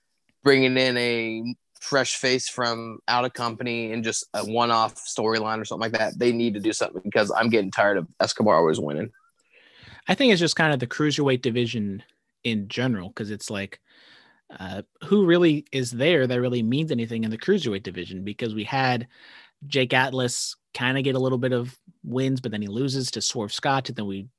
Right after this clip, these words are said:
Speaker 2: Swerve Scott gets a win over Jake Atlas. Then he just loses right away to Bronson Reed. And, I mean, you kinda look around you know, what's going on. It's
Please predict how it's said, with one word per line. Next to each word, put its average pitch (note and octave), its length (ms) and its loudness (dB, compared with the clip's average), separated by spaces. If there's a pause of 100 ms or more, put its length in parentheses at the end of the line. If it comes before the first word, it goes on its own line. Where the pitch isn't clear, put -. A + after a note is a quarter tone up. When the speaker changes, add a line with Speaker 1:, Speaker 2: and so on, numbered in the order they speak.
Speaker 2:
Swerve A#2+ 300 -2
Scott B2 340 -2
gets A2 260 -4
a G#2+ 60 -6
win C3 280 0
over A2 160 -4
Jake G2+ 220 -6
Atlas. C3+ 280 0
Then A2 120 -6
he G#2 80 -6
just F#2+ 140 -8
loses A2+ 480 -4
right A2+ 160 0
away A2 280 -2
to A2 120 -10
Bronson G2 400 -10
Reed. C#3 320 0 (500)
And, A#2+ 380 -2
I B2+ 60 0
mean, C#3 100 2
you C#3 60 -2
kinda E3 200 0
look C3 240 2
around B2+ 500 2 (600)
you A#2+ 80 -4
know, F2+ 260 -10
what's B2+ 160 -4
going G#2 260 -2
on. F3 220 2
It's - 420 -8